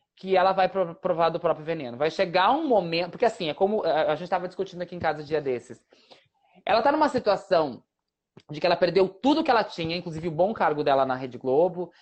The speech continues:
e o bom salário, e o status de uma atriz consagrada, mesmo usando ponto eletrônico, que isso é muito normal. Tem, Reginaldo Faria usa o ponto eletrônico, enfim, né? É, mesmo assim, ãh, ela perdeu tudo. Então, ela,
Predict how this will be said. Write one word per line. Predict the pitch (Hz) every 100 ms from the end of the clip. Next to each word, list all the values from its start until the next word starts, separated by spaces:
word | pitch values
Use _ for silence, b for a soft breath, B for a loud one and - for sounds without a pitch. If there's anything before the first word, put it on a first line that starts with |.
| b
e | 147
o |
bom | 143 160
salário, | 170 156 139 143 165
e | 165
o | 175
status | 180 - 185 220 185
de | 156
uma | 160 147
atriz | 139 165 175 170 - _ _ _ _
consagrada, | 170 160 - 147 135 139 151 156 139
mesmo | 131 151 151
usando | 147 147 143
ponto | 147 135
eletrônico, | 131 135 143
que | -
isso | 123 123
é |
muito | 117 117
normal. | 117 113 107 120 _ _ _ _
Tem, | 117 113 -
Reginaldo | 110 113 135 135
Faria | 147 143 156
usa | 123
o |
ponto | 123 123
eletrônico, | 123 120 127
enfim, | 120 110 104
né? | 98 _ b b b b -
É, | 127 127 127 123 123 120
mesmo | 143 190 190
assim, | 170 - 202 233 b b b -
ãh, | 151 156 147 147 143 143 143 - _ -
ela | 165 202
perdeu | 233 220 277
tudo. | - 262 220
Então, | 208 254
ela, | 262